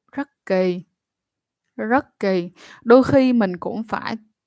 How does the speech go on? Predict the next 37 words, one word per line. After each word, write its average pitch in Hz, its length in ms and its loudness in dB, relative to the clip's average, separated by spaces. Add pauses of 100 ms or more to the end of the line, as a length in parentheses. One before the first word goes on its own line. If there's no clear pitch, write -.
(600)
kiểu 202 240 -2
thực - 300 -6
tế 240 220 0
một - 260 -12
tí. 240 260 -4 (640)
Ha, 240 200 -2 (320)
thực 214 140 -2 (240)
tế 254 240 4
một 214 240 -6 (140)
tí. 240 260 -4 (480)
Nếu 285 280 4
như 320 220 0
cảm 247 320 -4
thấy 285 340 -4
mà 226 160 -2
cứ 254 100 -2
phải 233 160 -4
đa 240 200 -2
nghi 240 180 -2
như 233 140 -2
vậy - 140 -6
hoài 180 340 -6
nhức 233 220 -6
đầu 185 200 -2
quá 226 520 -6
thì 190 260 -4
tự - 320 -8
đứng 226 200 -4
lên 226 360 -6
và 175 120 -8
nói 202 200 -8
rằng 196 260 -10
là 180 220 -10 (1080)
mình 226 200 -2
quen 262 220 4
nhau 269 160 0
đi. 269 160 -2